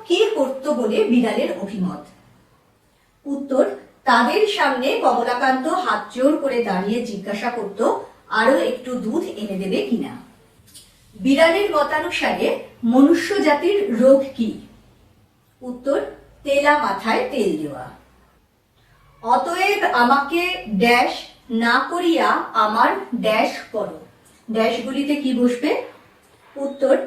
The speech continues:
অতএব আমাকে, এখানে ড্যাশের জায়গায় বসবে প্রহার, না করিয়া আমার ড্যাশ হবে প্রশংসা করো। প্রবন্ধ অনুসারে মনুষ্য জাতি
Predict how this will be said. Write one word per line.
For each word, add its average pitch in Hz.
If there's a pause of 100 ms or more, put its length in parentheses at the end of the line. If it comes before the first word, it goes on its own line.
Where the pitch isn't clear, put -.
(280)
অতএব 339
আমাকে, 269 (240)
এখানে 294
ড্যাশের 233
জায়গায় 285
বসবে 285
প্রহার, 240 (420)
না 233
করিয়া 262
আমার 202 (420)
ড্যাশ 214 (600)
হবে 214 (180)
প্রশংসা 294
করো। - (1300)
প্রবন্ধ 381
অনুসারে 359
মনুষ্য 320
জাতি 392